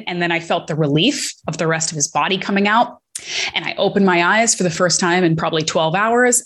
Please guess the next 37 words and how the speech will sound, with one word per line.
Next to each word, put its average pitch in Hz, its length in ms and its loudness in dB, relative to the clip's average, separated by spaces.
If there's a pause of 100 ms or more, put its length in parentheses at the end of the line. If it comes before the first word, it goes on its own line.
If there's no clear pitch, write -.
And 165 140 -2
I 160 80 0
see 180 200 0
my 165 160 2
midwife 165 400 0
holding 165 300 2
this - 320 -2 (140)
big 208 200 0
old 214 280 2
baby 233 580 2
over 196 240 2
me. 294 380 2 (420)
And 180 140 -4
it 185 100 -2
was 180 200 0
just 190 340 0
like 170 440 -4 (720)
every, 175 440 2
again, 165 340 -2
cliched 170 560 0
movie. 170 320 2
It - 60 -2
was 165 120 2
just - 340 0
the, 160 220 -4 (220)
the 175 100 0
happiness 190 680 0
and 170 80 -2
the 165 60 2
euphoria 170 600 2
and 170 160 0
the 160 80 2
relief 160 580 2
of 160 100 -2
it 165 120 -2
being 170 320 2
done. 196 480 2